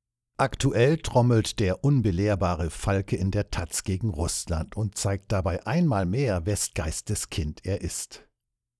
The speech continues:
Lesen Sie dazu bitte auch den auf unserer Website verlinkten Artikel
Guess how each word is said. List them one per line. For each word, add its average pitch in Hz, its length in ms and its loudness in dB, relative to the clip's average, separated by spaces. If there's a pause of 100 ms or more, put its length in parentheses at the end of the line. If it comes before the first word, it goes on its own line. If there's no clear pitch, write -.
(180)
Lesen 151 300 4
Sie 156 160 0
dazu 139 380 2
bitte 135 320 2
auch 98 200 2
den 90 360 0
auf - 200 -8
unserer 82 320 -4
Website 101 480 0
verlinkten 95 460 -2
Artikel 110 500 -2